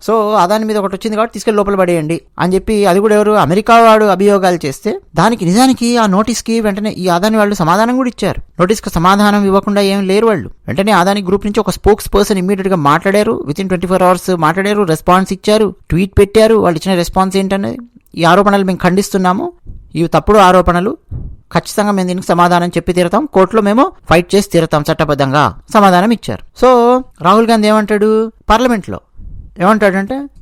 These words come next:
అదాని అసలు ఒప్పుకోడు, తనపై వచ్చిన లంచాల ఆరోపణలను అదాని అసలు ఒప్పుకోడు, కాబట్టి అదానిని జైల్లో వేయాలంటాడు. అంటే ఒప్పుకోకపోతే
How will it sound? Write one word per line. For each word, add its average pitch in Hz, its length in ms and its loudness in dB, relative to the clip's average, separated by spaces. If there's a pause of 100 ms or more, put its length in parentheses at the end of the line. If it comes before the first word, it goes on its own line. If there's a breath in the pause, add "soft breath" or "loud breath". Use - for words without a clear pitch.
(140)
అదాని 214 340 2
అసలు 180 240 0
ఒప్పుకోడు, 208 460 2 (180)
తనపై 196 300 2
వచ్చిన 196 320 0
లంచాల 190 420 2
ఆరోపణలను 185 640 2
అదాని 185 380 2
అసలు 175 200 -2
ఒప్పుకోడు, 196 460 2 (180)
కాబట్టి 180 220 2
అదానిని 185 400 0
జైల్లో 165 280 0
వేయాలంటాడు. 127 500 -2
అంటే - 260 -6
ఒప్పుకోకపోతే 220 640 0